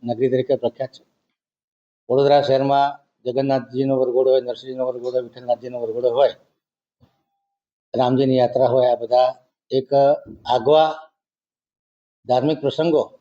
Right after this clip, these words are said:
વડોદરાની પ્રજા ખૂબ આસ્થા અને શ્રદ્ધાથી ઉજવતી હોય છે.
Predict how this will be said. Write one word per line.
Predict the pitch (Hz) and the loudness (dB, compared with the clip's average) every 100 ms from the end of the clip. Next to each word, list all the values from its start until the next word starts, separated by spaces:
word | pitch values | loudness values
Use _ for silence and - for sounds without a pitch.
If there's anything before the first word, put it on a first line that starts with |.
| _ _ _ _ | _ _ _ _
વડોદરાની | 127 135 139 139 | -6 -2 0 0
પ્રજા | 143 127 135 147 | -2 0 2 2
ખૂબ | - 175 143 | 0 -4 -2
આસ્થા | 120 - 143 139 - _ | -2 0 2 2 -2 _
અને | 120 131 | -4 -4
શ્રદ્ધાથી | 120 123 110 131 127 | -4 -6 -2 -2 -2
ઉજવતી | 113 127 147 | -2 -2 2
હોય | 127 110 | 2 0
છે. | 104 | -6